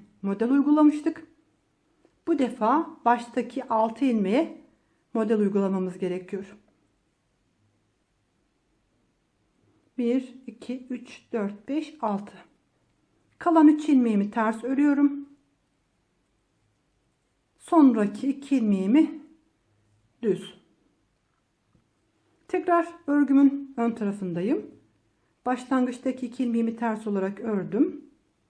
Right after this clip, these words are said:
Modelimi oluşturan dokuz ilmeğe gelince ilk üç ilmeğimi düz örüyorum. Sonra çift doladığım altı ilmeği serbest bırakıyorum. Boyunu uzatıyorum.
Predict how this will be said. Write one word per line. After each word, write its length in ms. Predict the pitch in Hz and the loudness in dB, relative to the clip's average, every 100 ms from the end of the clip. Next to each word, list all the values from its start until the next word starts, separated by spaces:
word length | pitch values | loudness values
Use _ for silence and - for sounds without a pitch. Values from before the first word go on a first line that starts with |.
| _ _ _ _ _ _ _ 294 | _ _ _ _ _ _ _ 4
Modelimi 340 | 320 320 311 | 6 8 8
oluşturan 480 | 311 311 302 277 277 | 6 4 4 6 6
dokuz 240 | 285 269 | 6 0
ilmeğe 300 | 247 220 208 | 0 2 2
gelince 680 | 202 285 254 202 190 220 269 - - _ _ _ _ _ _ _ _ _ _ _ _ _ _ _ | 2 2 2 2 2 0 0 -4 -20 _ _ _ _ _ _ _ _ _ _ _ _ _ _ _
ilk 260 | 311 311 302 | 2 2 2
üç 240 | 302 - | 0 4
ilmeğimi 420 | 285 226 214 262 | 4 6 4 2
düz 180 | 214 202 | 2 -2
örüyorum. 540 | 196 190 185 190 - - _ _ _ _ _ _ _ _ _ _ _ _ _ _ _ _ _ _ _ _ _ _ _ _ _ _ _ - | 0 0 -2 -4 -8 -16 _ _ _ _ _ _ _ _ _ _ _ _ _ _ _ _ _ _ _ _ _ _ _ _ _ _ _ -10
Sonra 400 | - 349 302 - | 0 4 4 4
çift 280 | 311 - | -2 0
doladığım 540 | 294 262 214 240 214 - _ _ _ | 0 0 0 -2 -4 -14 _ _ _
altı 340 | 247 254 254 226 | -2 -2 -4 -2
ilmeği 200 | 208 190 | -2 -2
serbest 500 | 226 196 202 202 240 | -4 -2 -4 -6 -6
bırakıyorum. 560 | 240 254 240 233 - - _ _ _ _ _ _ _ _ _ _ _ _ _ _ _ _ _ - | -6 -4 -4 -4 -8 -20 _ _ _ _ _ _ _ _ _ _ _ _ _ _ _ _ _ -6
Boyunu 300 | 208 214 185 | -2 0 -2
uzatıyorum. 840 | 190 202 226 226 254 247 247 240 | -4 -4 -4 -4 -4 0 0 -2